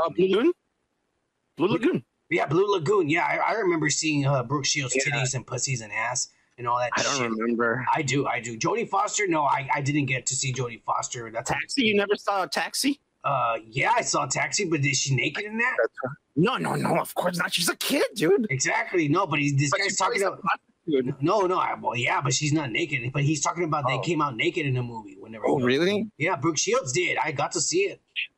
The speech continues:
Speaker 2: It's
Speaker 1: Well,
Speaker 2: still
Speaker 1: Brooke
Speaker 2: out
Speaker 1: Shields,
Speaker 2: there.
Speaker 1: yeah.
Speaker 2: Yeah, yeah, yeah. Uh,
Speaker 1: I
Speaker 2: Jodie
Speaker 1: didn't know
Speaker 2: Foster,
Speaker 1: Jodie
Speaker 2: I didn't get,
Speaker 1: Foster.
Speaker 2: I don't know what movie it is. Let us know. Hey, send us a link. Uh, <laughs> Indie Phantom, send us a link. Uh,
Speaker 1: She's a lesbian, right?
Speaker 2: well, send it to Kike 'cause I don't wanna get in trouble. He's good. He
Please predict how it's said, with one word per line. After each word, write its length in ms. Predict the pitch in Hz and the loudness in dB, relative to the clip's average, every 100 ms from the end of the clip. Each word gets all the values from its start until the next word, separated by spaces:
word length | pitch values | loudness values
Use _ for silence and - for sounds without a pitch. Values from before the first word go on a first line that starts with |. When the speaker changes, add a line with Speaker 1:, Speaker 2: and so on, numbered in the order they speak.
| _ - | _ -10
Speaker 2:
It's 140 | - | -4
Speaker 1:
Well, 100 | 175 | -2
Speaker 2:
still 140 | 147 208 | 0 0
Speaker 1:
Brooke 100 | 180 | 0
Speaker 2:
out 60 | |
Speaker 1:
Shields, 160 | 190 135 | 0 0
Speaker 2:
there. 120 | - 107 - | 0 -2 -2
Speaker 1:
yeah. 140 | - | -6
Speaker 2:
Yeah, 60 | 113 | -4
yeah, 120 | 123 | -6
yeah. 100 | 120 | -8
Uh, 40 | 110 - _ - 123 | -10 -14 _ -8 -4
Speaker 1:
I 40 | |
Speaker 2:
Jodie 200 | 120 113 | -2 0
Speaker 1:
didn't 120 | - | 2
know 80 | 151 | 2
Speaker 2:
Foster, 300 | - - 110 | 2 0 0
Speaker 1:
Jodie 40 | 151 | 0
Speaker 2:
I 80 | |
didn't 180 | 156 170 | 2 0
get, 100 | 143 - | 0 0
Speaker 1:
Foster. 120 | 127 | 0
Speaker 2:
I 20 | |
don't 120 | 156 | 2
know 100 | 156 | 2
what 160 | 151 123 | 0 0
movie 260 | 143 147 | 0 0
it 60 | 139 | 0
is. 80 | 131 | 0
Let 140 | 127 190 | 0 -2
us 120 | 165 | 0
know. 180 | 202 180 | 0 0
Hey, 160 | 190 | 0
send 180 | - 175 | 0 0
us 80 | 190 | 0
a 60 | 156 | 0
link. 400 | 147 - - - _ - | 0 0 -6 -12 _ -4
Uh, 280 | 147 - - | -4 -2 -2
<laughs> 500 | - - 214 226 - | -2 -2 -4 -6 0
Indie 200 | 185 175 | 0 2
Phantom, 320 | 170 180 190 | 0 0 0
send 160 | 143 170 | 2 2
us 80 | 147 | 2
a 60 | |
link. 280 | 135 156 135 _ _ _ _ | 0 -2 -4 _ _ _ _
Uh, 140 | - 127 | -2 0
Speaker 1:
She's 160 | 147 214 | 2 0
a 40 | |
lesbian, 440 | 208 190 - 208 135 | 0 0 0 0 2
right? 200 | 208 - _ - | 0 -2 _ -2
Speaker 2:
well, 100 | 170 | 0
send 160 | - 285 | 0 -2
it 40 | |
to 60 | 269 | -2
Kike 360 | - 277 - | -2 -2 -2
'cause 140 | - 170 | -2 -2
I 60 | |
don't 80 | 233 | 0
wanna 120 | 220 | 2
get 120 | 196 190 | 2 2
in 40 | |
trouble. 400 | 147 185 190 151 | 0 2 2 4
He's 260 | 143 196 147 | 4 2 2
good. 240 | 180 | 0
He 60 | 185 | 2